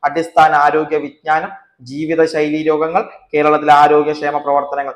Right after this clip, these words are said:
ഇതിൽ മൂന്നും നമുക്ക് എന്താണ് mark കളയാതെ കിട്ടുന്ന ഒരു area ആണ്. നമുക്ക് ഈ പദ്ധതികളാണ് ചിലപ്പോൾ നമുക്ക് അങ്ങോട്ടും ഇങ്ങോട്ടും മാറിപ്പോകാനുള്ള സാധ്യത,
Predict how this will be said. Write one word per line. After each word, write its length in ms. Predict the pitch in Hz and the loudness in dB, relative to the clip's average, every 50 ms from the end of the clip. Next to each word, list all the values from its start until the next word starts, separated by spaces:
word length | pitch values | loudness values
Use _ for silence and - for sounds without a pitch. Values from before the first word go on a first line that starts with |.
| - - _ _ | -14 -20 _ _
ഇതിൽ 200 | 147 147 151 160 | -8 -4 -2 -2
മൂന്നും 760 | 151 151 151 156 165 170 180 185 190 196 202 214 214 220 208 | -2 -2 -4 -4 -4 -2 -2 -2 0 0 0 0 0 0 2
നമുക്ക് 320 | 185 175 170 165 165 165 165 165 - - - - - | 2 2 2 2 0 2 0 0 0 -2 -8 -16 -16
എന്താണ് 320 | 151 156 156 156 156 160 151 | -2 2 4 4 4 4 2
mark 420 | 147 151 151 151 151 170 165 170 - - 139 | 4 4 4 4 2 -2 -4 -6 -2 0 2
കളയാതെ 760 | 139 147 151 151 156 156 156 160 165 170 185 185 202 196 190 - - | 4 4 6 6 8 8 8 8 8 8 8 6 6 2 -2 -4 -8
കിട്ടുന്ന 280 | 165 143 156 151 151 151 | -10 -6 -6 -4 -2 -2
ഒരു 140 | 143 143 147 | -2 0 -2
area 260 | 147 147 143 147 143 | -2 -2 0 0 0
ആണ്. 160 | 143 143 143 143 - _ _ _ 147 | 0 0 -4 -8 -14 _ _ _ -12
നമുക്ക് 180 | 147 143 156 | -10 -8 -6
ഈ 280 | 165 156 156 160 160 - | -4 -4 -4 -4 0 2
പദ്ധതികളാണ് 680 | 147 143 139 - 190 202 226 214 185 170 165 160 160 151 | 2 2 2 2 0 0 2 2 4 4 4 4 2 0
ചിലപ്പോൾ 280 | 156 151 151 151 151 | -2 -4 -2 -4 -6
നമുക്ക് 220 | 151 147 147 143 147 | -6 -6 -6 -8 -8
അങ്ങോട്ടും 280 | 143 143 147 143 147 | -6 -6 -6 -6 -6
ഇങ്ങോട്ടും 280 | 143 147 147 147 147 143 | -6 -6 -8 -8 -8 -8
മാറിപ്പോകാനുള്ള 760 | 139 139 143 151 170 165 - 151 147 147 143 143 143 143 143 | -2 0 2 2 2 0 -2 -2 2 2 2 2 2 0 -2
സാധ്യത, 320 | 139 - 139 139 143 143 | -2 0 -2 -2 0 -2